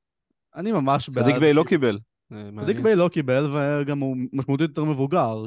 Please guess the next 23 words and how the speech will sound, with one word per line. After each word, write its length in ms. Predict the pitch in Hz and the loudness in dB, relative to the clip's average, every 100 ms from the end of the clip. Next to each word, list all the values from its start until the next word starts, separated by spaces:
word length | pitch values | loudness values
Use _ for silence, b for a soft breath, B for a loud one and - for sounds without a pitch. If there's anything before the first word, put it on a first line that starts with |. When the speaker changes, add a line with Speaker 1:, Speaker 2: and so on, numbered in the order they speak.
| - | -10
Speaker 1:
כאילו, 320 | 120 110 113 | -10 -8 -10
מבוגר 240 | 113 123 | -8 -6
באיזה 180 | 135 131 | -4 -6
שלוש, 240 | - 120 117 | -6 -8 -2
ארבע 160 | 120 | -2
Speaker 2:
כן. 60 | 110 | -2
Speaker 1:
שנים, 340 | 123 127 113 | -4 -10 -10
לא? 140 | 123 127 _ _ _ _ _ _ - | -14 -14 _ _ _ _ _ _ -8
Speaker 2:
כן, 40 | 131 | -4
Speaker 1:
אז 220 | 135 131 | -4 -6
Speaker 2:
כן. 60 | 147 | -8
Speaker 1:
בסדר, 160 | - 415 302 _ | -4 -4 -4 _
אחלה 280 | 165 190 180 | -4 -2 -2
ג'וש, 200 | 165 165 156 - | -2 -4 -6 -2
אחלה 460 | 156 - 160 151 135 | -2 -2 -4 -4 -4
ג'וש 160 | 131 | -8
גרין, 280 | 120 117 131 - 170 - _ 139 | -8 -10 -10 -14 -20 -20 _ -8
אני 140 | 135 | -6
נורא 340 | 131 123 120 | -6 -4 -4
אוהב 140 | 113 113 | -6 -10
אותו, 220 | 139 143 _ _ _ _ _ _ _ - | -14 -16 _ _ _ _ _ _ _ -10
עובד 220 | 156 202 | -8 -6
טוב. 240 | 202 117 | -8 -10